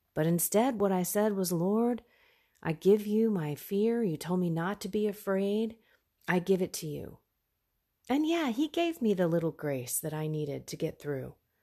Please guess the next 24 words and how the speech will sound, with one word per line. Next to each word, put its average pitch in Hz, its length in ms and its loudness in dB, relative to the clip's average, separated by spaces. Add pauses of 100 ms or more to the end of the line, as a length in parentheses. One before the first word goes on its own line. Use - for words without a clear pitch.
(420)
But 175 120 2
I 262 180 4
did 262 180 2
not 254 300 4
know 320 340 2
the 180 120 2
power 254 720 2
in 175 100 -2
the 196 80 0
name 247 280 0
of 196 100 -4
Jesus 226 380 -4
Christ 196 600 -4 (1400)
and 196 180 0
how 233 260 2
I 220 160 2
could 196 200 -2
deliver 240 560 2
those 147 300 -4
spirits 262 580 0
of 240 120 -10
fear, 254 720 -4 (420)
anxiety, 247 960 2
worry, 247 840 2